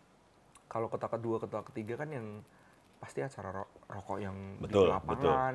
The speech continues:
Speaker 1: yang
Speaker 2: betul.
Speaker 1: isinya gitu. Kar-, sedangkan menurut gua market gua pasti ada juga di situ gitu.
Speaker 2: Ya.
Speaker 1: Indikatornya ada kampus, pasti ada pendengar gua tuh,
Speaker 2: Hmm,
Speaker 1: paling nggak
Speaker 2: hmm.
Speaker 1: sedikit banyak gitu.
Speaker 2: Ya.
Speaker 1: Walaupun gua pengen ngumpulin dikit-dikit gitu, kota-kota yang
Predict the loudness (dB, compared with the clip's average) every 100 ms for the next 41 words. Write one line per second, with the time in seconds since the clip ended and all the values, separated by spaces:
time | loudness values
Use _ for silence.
0 | -2 -2 0 0 -2 -4 -6 -10 -14 -20
1 | -20 -20 -20 -14 -10 -10 -14 -18 -8 -6
2 | -4 -4 -4 -2 -2 -2 -6 -10 -8 -6
3 | -4 -4 -6 -8 -6 -6 -4 -2 -2 -4
4 | -6 -8 -8 2 4 4 -2 -16 -4 0
5 | 2 2 0 -2 -6 -10 -12 -8 -4 -2
6 | -4 0 0 0 -10 -20 _ _ -20 _
7 | _ _ -16 0 4 4 2 -2 -4 0
8 | 0 2 4 4 2 -2 -4 -4 -2 -4
9 | -14 -12 -8 -6 -6 -8 -8 0 2 2
10 | -2 -12 -16 -20 -18 -6 -4 -4 -4 -4
11 | -4 -2 0 0 -2 -4 -4 -8 -6 -6
12 | -6 -6 -2 -2 0 0 2 4 6 6
13 | 6 6 0